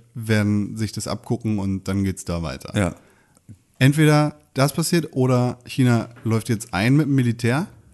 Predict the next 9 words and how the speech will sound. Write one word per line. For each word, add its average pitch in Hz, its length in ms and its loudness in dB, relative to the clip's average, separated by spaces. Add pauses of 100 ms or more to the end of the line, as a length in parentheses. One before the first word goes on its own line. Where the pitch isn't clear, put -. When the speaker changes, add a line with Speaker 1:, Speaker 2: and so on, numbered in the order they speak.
(920)
Speaker 1:
gibt 120 220 0
ein 117 80 4
Riesenproblem, 101 880 -2
weil 90 300 -2
dann 101 240 -2
wird 98 100 -4
rumgezankt 98 800 -4
und 92 100 -6
rumgemeckert. 87 720 -4